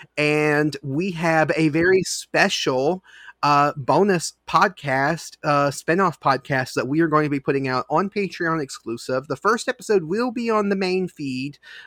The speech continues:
uh, just so everybody can get a taste of it, and then the rest of the episodes will be on Patreon only,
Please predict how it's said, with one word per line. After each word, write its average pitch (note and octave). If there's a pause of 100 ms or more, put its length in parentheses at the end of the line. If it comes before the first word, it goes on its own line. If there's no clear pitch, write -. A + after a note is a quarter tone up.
(140)
uh, C3+
just D3+
so D#3+
everybody D3
can D#3+
get D#3
a D#3+
taste C3+
of C3
it, D3+
and C3
then C3+
the B2+
rest C#3
of D3+
the D#3
episodes C#3
will C3
be D3
on C#3
Patreon C#3+
only, B2